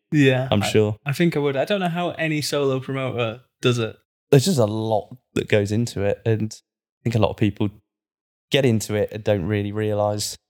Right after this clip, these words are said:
Speaker 2: how
Speaker 1: Yeah.
Speaker 2: stressful it's going to be, even if you're putting on events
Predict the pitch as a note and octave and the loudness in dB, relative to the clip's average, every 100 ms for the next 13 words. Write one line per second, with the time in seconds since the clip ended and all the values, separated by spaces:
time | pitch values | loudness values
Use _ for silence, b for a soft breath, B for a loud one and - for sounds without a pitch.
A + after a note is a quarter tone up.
0 | _ _ _ - D3 G#2 - - A2 - | _ _ _ 2 4 4 0 2 2 0
1 | - G2+ G2 - G2 G#2+ - B2 G2+ A#2 | -2 -2 -2 -2 -4 -4 -2 0 0 -4
2 | A#2+ A2 G#2+ F#2 A#2 G#2+ G2+ G2+ - G#2 | -4 -4 -4 -2 -2 0 -4 -4 -2 0
3 | G#2 - | 0 -2